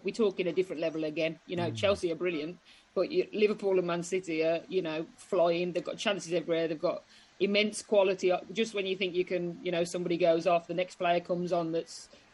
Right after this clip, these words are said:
Speaker 1: equally, you know, worth millions and, and a superb player as well. So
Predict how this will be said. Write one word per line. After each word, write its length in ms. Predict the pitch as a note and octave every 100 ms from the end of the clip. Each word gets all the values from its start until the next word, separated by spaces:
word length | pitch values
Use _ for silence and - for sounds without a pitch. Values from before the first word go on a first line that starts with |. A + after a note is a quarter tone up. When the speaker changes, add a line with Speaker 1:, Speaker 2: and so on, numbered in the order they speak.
| -
Speaker 1:
equally, 720 | G#3 F3 G3 E3 F3 F3 F#3 - _ - D3
you 120 | E3+
know, 160 | E3 E3+
worth 280 | E3+ E3+ F#3
millions 440 | F3 E3+ E3+ E3+
and, 220 | F3+ F3 -
and 100 | F3
a 60 | E3+
superb 420 | F#3 E3 F3+ E3
player 240 | F3 E3+ F3
as 100 | E3+
well. 220 | F3+ F#3
So 300 | F3+ E3+